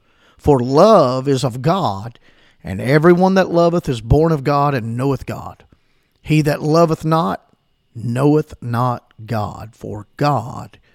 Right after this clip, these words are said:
is love." Let brotherly love continue. I want you to go out today, be salt and be light. Salt and light. We're commanded. We're commanded by God.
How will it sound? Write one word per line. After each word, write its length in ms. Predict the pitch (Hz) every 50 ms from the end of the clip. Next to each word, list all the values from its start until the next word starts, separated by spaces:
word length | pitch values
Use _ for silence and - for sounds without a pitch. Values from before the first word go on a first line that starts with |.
| _ _ _ _ _
is 540 | 135 135 120 101 - - - - - - - _ _ _ _
love." 540 | - 113 107 107 107 104 - _ - _ _ _ _ _ _ _ _ _ _ _ _ _ _ _ _ _
Let 240 | - 131 127 - 107
brotherly 380 | 117 127 135 123 131 120 123
love 280 | 117 113 113 113 113 -
continue. 540 | - - 113 113 - 123 110 101 107 104 _ _ _ _ _ _ _ _ _ _ _ _ _ _ _ _ _ _ _ _ _ _
I 100 | - 127
want 200 | 139 151 160 147
you 80 | 156
to 80 | 151 147
go 160 | 135 151 143
out 180 | 139 131 127 -
today, 400 | 127 113 107 107 - - - 120 - _ _ _ _ _ _ _ _ _ _ _ _ _ _ -
be 160 | 107 123 117
salt 460 | - - - 127 123 127 127 - - _
and 100 | 113 110
be 120 | 123 127
light. 360 | 123 113 104 107 120 120 - _ _ _ _ _ _ _ _ _ _ _ _ _ _ _
Salt 680 | - - - - 143 131 139 139 139 - - _ _ - _ _ _ _ _
and 120 | 123 127
light. 340 | 123 110 107 - - - - _ _ -
We're 220 | 110 - 127 127
commanded. 560 | - - 139 139 156 180 185 180 147 107 98 - _ _ _ _ _ -
We're 80 | 127
commanded 580 | 110 - 131 123 135 147 156 165 160 160 151 135
by 200 | - 143 156 160
God. 420 | 143 139 117 104 92 - - -